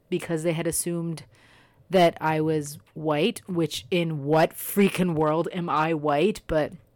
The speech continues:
again, the population there is diverse,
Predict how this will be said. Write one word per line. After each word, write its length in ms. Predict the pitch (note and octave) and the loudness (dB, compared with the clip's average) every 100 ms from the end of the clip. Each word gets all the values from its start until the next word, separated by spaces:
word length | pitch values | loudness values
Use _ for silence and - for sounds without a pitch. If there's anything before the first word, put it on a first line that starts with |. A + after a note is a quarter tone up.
| _ _ - - _ - | _ _ -20 -20 _ -4
again, 340 | E3 F3+ D#3+ | 2 2 2
the 60 | E3 | 0
population 720 | F3 F3+ G3+ F3+ F3 F#3 F#3 | 0 2 2 2 0 -2 0
there 260 | F#3 F3+ E3+ - - - _ | 2 2 0 -14 -20 -20 _
is 160 | A3+ G3 | 2 6
diverse, 680 | G#3+ F#3 F3 F3+ B3 C4+ | 6 6 6 6 6 4